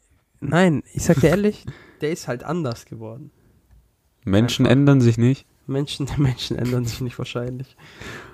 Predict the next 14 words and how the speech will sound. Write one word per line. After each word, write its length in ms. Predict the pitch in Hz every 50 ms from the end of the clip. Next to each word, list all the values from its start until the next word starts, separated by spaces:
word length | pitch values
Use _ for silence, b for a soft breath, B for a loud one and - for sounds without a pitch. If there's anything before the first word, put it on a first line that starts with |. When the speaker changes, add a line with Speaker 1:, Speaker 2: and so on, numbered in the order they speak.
| B B B -
Speaker 1:
Wahrscheinlich. 460 | - 131 - - 127 120 123 123 -
Speaker 2:
Okay. 160 | 101 95 95 - b b b b b b b b _ _ _ _ - - - -
Ähm, 360 | 95 92 92 95 92 90 87
das 220 | 90 110 - -
war 80 | 110 104
mal 220 | 101 98 95 95
die 120 | 92 95 95
Theorien, 420 | - - - 98 98 101 101 101
die 80 | 98 95
ich 80 | 92
so 280 | - - 95 95 92 90
recherchiert, 560 | 92 - 113 - - 107 - - 110 107 107 -
vorbereitet 580 | - - 113 107 101 92 92 90 90 - -
hab. 260 | 104 113 - _ -